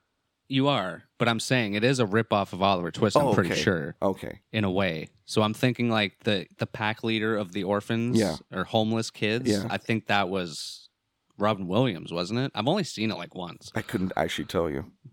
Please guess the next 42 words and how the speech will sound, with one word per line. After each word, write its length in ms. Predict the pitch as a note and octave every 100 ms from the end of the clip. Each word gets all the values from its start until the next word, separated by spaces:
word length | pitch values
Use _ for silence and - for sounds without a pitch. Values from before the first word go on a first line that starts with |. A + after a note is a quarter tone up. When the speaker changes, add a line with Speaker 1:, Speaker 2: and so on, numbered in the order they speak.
| _ - - G#2+
Speaker 1:
Oh. 260 | G#2+ F2 -
Speaker 2:
I 80 | F2
have 180 | F#2 F2+
no 120 | E2+
idea. 300 | E2+ F2 E2+ -
Speaker 1:
I 100 | A2+
figured 380 | - B2+ A#2+ G#2
you 80 | A2
knew 200 | A#2+ A2+
since 220 | G#2 F2+
you 80 | F#2+
keep 180 | G#2
bringing 300 | - G#2 G2
it 100 | F#2
up. 200 | G2+ F2+ -
Speaker 2:
It's 200 | F2+ A#2
not 160 | A#2
a 20 | A2+
musical 400 | A2+ A2 A2+ A#2
in 80 |
my 160 | A2 A#2
mind, 380 | A#2 A#2+ C3 B2
and 120 | -
I 220 | F#2 G2+ G2+
Speaker 1:
All 40 |
right, 160 | G#2 F#2
so 120 | -
you 40 |
like 120 | A2+ G2+ _
musicals, 580 | A#2+ C#3 C#3 C#3+ C#3+ C3+
Speaker 2:
get 60 | -
scared 160 | G2+
of 100 | G2
orphans. 280 | F2 D#2 -
Speaker 1:
Hero 240 | B2 C3+ C3
Journey, 540 | A#2+ A#2 A#2 A#2 A#2 -
Speaker 2:
Hero 340 | B2+ A#2+ A2+
Journey. 280 | A2+ A2+ G#2
Speaker 1:
and 100 | G2
horror. 420 | D3 A#2+ F2+ D#2 _ _ _ _ _ -
Speaker 2:
I 80 | -
don't, 180 | F3